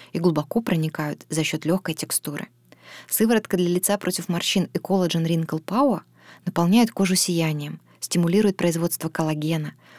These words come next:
уменьшает морщины и заметно улучшает внешний вид кожи с течением времени.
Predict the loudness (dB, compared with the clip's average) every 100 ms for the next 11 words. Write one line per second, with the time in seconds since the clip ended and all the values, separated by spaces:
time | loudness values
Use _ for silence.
0 | -8 -2 0 2 0 0 -2 -4 -2 2
1 | 2 2 -4 -20 -4 0 2 2 0 -2
2 | -6 -6 -4 -4 -2 -2 -2 -2 -8 -10
3 | -4 0 0 0 -8 _ -8 -4 -2 0
4 | 0 -2 -4 -6 -8 -12